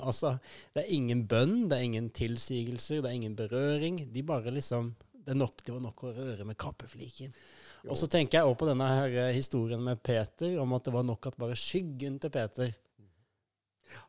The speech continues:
Speaker 2: Ja, så kraftig er evangeliet.
Speaker 1: Ja.
Speaker 2: Ja. Og det er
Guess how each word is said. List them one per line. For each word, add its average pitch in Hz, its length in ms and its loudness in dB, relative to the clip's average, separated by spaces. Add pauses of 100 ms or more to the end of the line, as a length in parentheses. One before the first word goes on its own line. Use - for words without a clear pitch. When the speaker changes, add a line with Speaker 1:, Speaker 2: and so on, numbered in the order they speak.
(480)
Speaker 2:
Ja, 95 100 -12 (360)
så - 120 -14
kraftig 107 420 -10
er 98 100 -8
evangeliet. 92 600 -12 (120)
Speaker 1:
Ja. 139 200 4 (200)
Speaker 2:
Ja. - 80 -8 (480)
Og 107 160 -4
det 101 80 0
er 98 160 -2